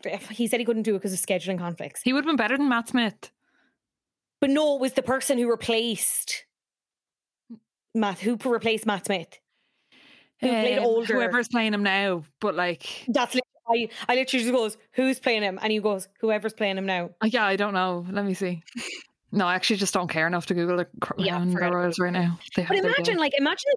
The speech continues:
Speaker 1: a different trajectory his career would have taken if he had taken that role as opposed to, do you know
Speaker 2: They're
Speaker 1: what I mean?
Speaker 2: equally as big in different, like, s-, in
Speaker 1: I know, but,
Speaker 2: different
Speaker 1: like, I, I
Speaker 2: demographics.
Speaker 1: wonder, yeah, but then he pro-, like, WandaVision would have c-, uh, probably been delayed.
Speaker 2: Yeah.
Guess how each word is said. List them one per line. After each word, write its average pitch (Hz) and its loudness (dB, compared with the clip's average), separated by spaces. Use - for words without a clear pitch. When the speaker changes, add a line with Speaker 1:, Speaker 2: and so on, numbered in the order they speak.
Speaker 1:
a 233 -6
different 233 0
trajectory 202 0
his 185 0
career 202 2
would 190 2
have 190 -2
taken 180 0
if 180 -4
he 208 0
had 185 2
taken 190 0
that 175 0
role 185 2
as 175 0
opposed 180 -2
to, 170 0
do 247 4
you - 4
know 359 4
Speaker 2:
They're 427 4
Speaker 1:
what 359 2
I - 4
mean? 277 0
Speaker 2:
equally 370 2
as 220 0
big 233 0
in 208 2
different, 202 -2
like, 180 0
s-, - -12
in - 0
Speaker 1:
I 359 2
know, 403 4
but, 370 4
Speaker 2:
different 302 -2
Speaker 1:
like, 302 2
I, 294 2
I - 4
Speaker 2:
demographics. 359 2
Speaker 1:
wonder, 359 2
yeah, 311 2
but 247 -6
then 269 2
he 262 0
pro-, 294 0
like, 247 0
WandaVision 240 0
would 208 0
have 202 -6
c-, - -2
uh, 220 0
probably 208 0
been 196 0
delayed. 185 0
Speaker 2:
Yeah. 185 0